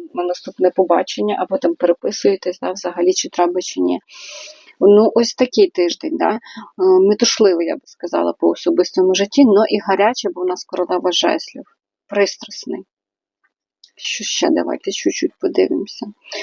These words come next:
Хто хотів примиритися, будь ласка, чудовий, е, шанс. І, знаєте, ви можете от прям будувати якісь плани на майбутнє наступного тижня. Зорі вас чують, всесвіт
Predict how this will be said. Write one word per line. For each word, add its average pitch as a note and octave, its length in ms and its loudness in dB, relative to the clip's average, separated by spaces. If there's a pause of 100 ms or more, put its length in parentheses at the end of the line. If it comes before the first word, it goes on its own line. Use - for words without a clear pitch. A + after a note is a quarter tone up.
(160)
Хто - 340 2
хотів F#3+ 340 0
примиритися, G3+ 800 2
будь F#3 240 -8
ласка, F#3+ 520 -4 (260)
чудовий, G3 520 2
е, - 1200 -4
шанс. A#3 500 0
І, G3 340 4 (520)
знаєте, G#3+ 440 0
ви F#3+ 140 4
можете G3 440 2 (160)
от F#3+ 200 -16
прям G3 240 0
будувати F#3+ 420 -2
якісь - 200 -10
плани F#3+ 300 4
на F3+ 140 2
майбутнє F3+ 420 -4
наступного F3 540 0
тижня. G#3 400 2 (260)
Зорі F#3 360 2
вас F3+ 240 -2
чують, A#3 460 0
всесвіт - 440 -4